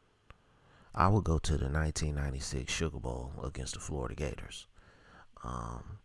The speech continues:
that game lives in my mind forever. Um, I replay it at least once a month. Um, I would cheat, I'll admit it, so Florida State could get the win.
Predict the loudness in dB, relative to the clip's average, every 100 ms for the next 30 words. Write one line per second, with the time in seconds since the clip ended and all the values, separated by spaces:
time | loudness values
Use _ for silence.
0 | -6 2 2 4 4 4 4 4 4 2
1 | 0 0 0 0 -2 -2 -6 -2 -2 0
2 | -4 -8 -12 -20 -20 -20 -20 -16 -6 -2
3 | 0 2 4 6 6 6 6 4 2 2
4 | 2 2 0 0 0 -2 -4 -6 -10 -16
5 | -20 _ _ _ _ _ -16 -12 -10 -4
6 | -2 0 -2 -2 -6 -10 _ _ _ _
7 | _ -20 -4 10 12 12 12 10 8 4
8 | 2 0 -4 4 8 8 6 4 4 2
9 | -4 -20 -20 -20 -20 -14 0 4 4 2
10 | 2 4 6 6 6 2 2 2 2 2
11 | 2 2 0